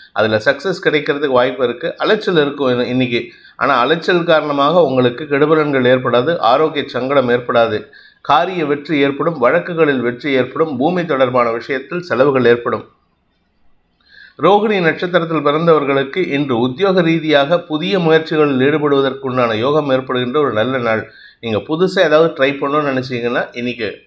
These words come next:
காரிய வெற்றி ஏற்படும், வருமானம் அதிகரிக்கிறதுக்கு வாய்ப்பு இருக்கு. உடன் பணியாற்றுபவர்களின் தேவைகளை பூர்த்தி செய்வீர்கள். நண்பர்களுடன் பொழுதை இனிமையாக கழிப்பதற்கு வாய்ப்பு இருக்கு.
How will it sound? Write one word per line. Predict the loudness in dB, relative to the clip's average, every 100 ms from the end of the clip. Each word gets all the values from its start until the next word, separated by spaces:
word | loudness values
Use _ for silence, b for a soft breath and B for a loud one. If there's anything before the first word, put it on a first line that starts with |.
| _
காரிய | 2 2 2 -2
வெற்றி | -4 -6 -4
ஏற்படும், | -2 -2 -4 -6 -6
வருமானம் | 0 2 2 2 2 0
அதிகரிக்கிறதுக்கு | -4 -2 -2 -4 -8 -4 0
வாய்ப்பு | 0 0 -6
இருக்கு. | -8 -8 -12 _ _ _ _ _ _ _ _ _ _ _ b b b
உடன் | 0 2 2
பணியாற்றுபவர்களின் | 0 0 2 2 0 0 0 2 0 0
தேவைகளை | 0 0 0 0 0
பூர்த்தி | -2 -6 -6
செய்வீர்கள். | -6 -4 -2 -4 -6 -8
நண்பர்களுடன் | -4 -4 0 0 2 2 0 -2 -6 _ _ _ _ _
பொழுதை | 0 2 2 0
இனிமையாக | -2 -2 2 2 2
கழிப்பதற்கு | 0 -2 0 -2 -2 2
வாய்ப்பு | 2 2 -2
இருக்கு. | -6 -8